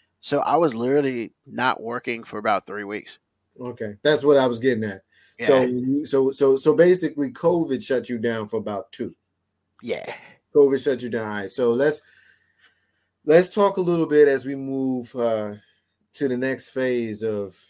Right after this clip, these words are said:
Speaker 2: your covid experience. Let's talk about, uh, the time frame between, you said the end of February. So now we're in the middle of March. So let's go
Speaker 1: Mm-hmm.
Speaker 2: from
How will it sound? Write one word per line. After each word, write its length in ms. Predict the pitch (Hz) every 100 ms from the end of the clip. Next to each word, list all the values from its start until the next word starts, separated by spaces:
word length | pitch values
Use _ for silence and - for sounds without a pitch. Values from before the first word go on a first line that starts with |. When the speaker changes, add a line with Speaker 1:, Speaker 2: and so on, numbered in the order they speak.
| -
Speaker 2:
your 180 | 113 107
covid 380 | 123 123 113
experience. 500 | 104 - 110 101 98
Let's 200 | 117 104
talk 220 | 127 127 143
about, 540 | 120 117 117 110 - _ _ _ _ _ -
uh, 240 | 117 107
the 140 | 107 107
time 360 | - 131 131
frame 460 | 120 127 123 117 110
between, 760 | 110 - 120 117 113 107 107 107 _ _ _ _ _ _ _ - - _
you 80 | 123
said 220 | 110 127
the 140 | 117 131
end 160 | 123 123
of 100 | -
February. 600 | 127 120 113 101 101 101
So 140 | -
now 260 | 120 127 139
we're 180 | 147 147
in 160 | 139
the 60 | 131
middle 320 | 127 135 131
of 80 | 123
March. 400 | 120 117 104 95
So 120 | -
let's 180 | 120 135
go 220 | 160 151
Speaker 1:
Mm-hmm. 100 | 147
Speaker 2:
from 160 | 147